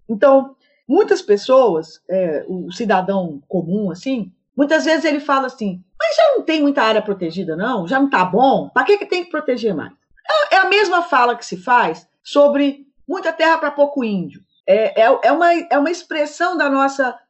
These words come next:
ignorância quanto à riqueza e à diversidade.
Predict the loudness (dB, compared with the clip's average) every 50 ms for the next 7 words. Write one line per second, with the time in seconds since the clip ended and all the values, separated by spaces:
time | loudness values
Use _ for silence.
0 | _ 0 2 2 2 2 2 2 2 2 2 0 -2 -2 -2 -6 -8 -2 0 -2
1 | 0 0 -4 -2 -2 -2 -4 -4 -6 0 0 0 0 0 -4 -8 -8 -10 -12 _
2 | _ _ _ 0 0 2 2 2 0 0 0 0 -4 -2 -2 -2 -2 -4 -10 _
3 | -20